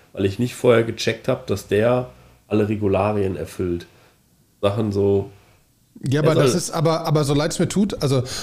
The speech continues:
Speaker 2: da bin ich ein bisschen anderer <laughs> Meinung.
Speaker 1: Hm.
Speaker 2: Ähm, wenn du das tust, ist es halt illegal.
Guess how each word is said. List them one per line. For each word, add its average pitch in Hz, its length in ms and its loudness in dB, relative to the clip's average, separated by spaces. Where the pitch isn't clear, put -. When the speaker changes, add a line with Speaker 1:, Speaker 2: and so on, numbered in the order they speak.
Speaker 2:
da 127 80 2
bin 113 140 4
ich - 160 0
ein 101 160 2
bisschen 190 420 2
anderer 180 360 2
<laughs> - 100 0
Meinung. 233 340 4
Speaker 1:
Hm. 160 100 4
Speaker 2:
Ähm, 160 280 4
wenn 123 320 2
du 143 80 4
das 127 280 0
tust, - 320 0
ist 160 200 0
es - 160 -2
halt 160 200 0
illegal. 101 560 2